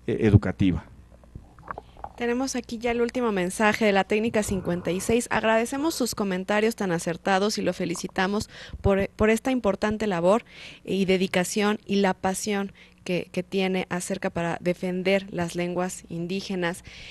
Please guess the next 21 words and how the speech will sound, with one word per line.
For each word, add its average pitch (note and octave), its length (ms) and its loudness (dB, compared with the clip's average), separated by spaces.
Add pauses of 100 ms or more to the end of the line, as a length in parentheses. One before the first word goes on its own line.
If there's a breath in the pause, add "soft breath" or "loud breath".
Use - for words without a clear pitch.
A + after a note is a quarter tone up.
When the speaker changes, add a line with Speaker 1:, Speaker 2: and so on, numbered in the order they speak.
(140 loud breath)
Speaker 2:
Eh, E3 200 0
si G#3+ 120 -4
estamos C4+ 360 0
interesados, G#3+ 920 2 (580)
por G3 160 6
supuesto A3+ 400 4
que B3 60 2
hay A#3 100 6
alumnos A3+ 760 4 (360 loud breath)
que F#3+ 100 2
hablan G3 300 6
una G3 180 4
lengua F#3 380 2
indígena, F#3+ 760 0 (320 loud breath)
eh, F#3 420 4
a, - 140 4
que G#3 160 4
se A3 120 4
acerquen B3 560 4
a, G#3 60 8
a, F#3 180 4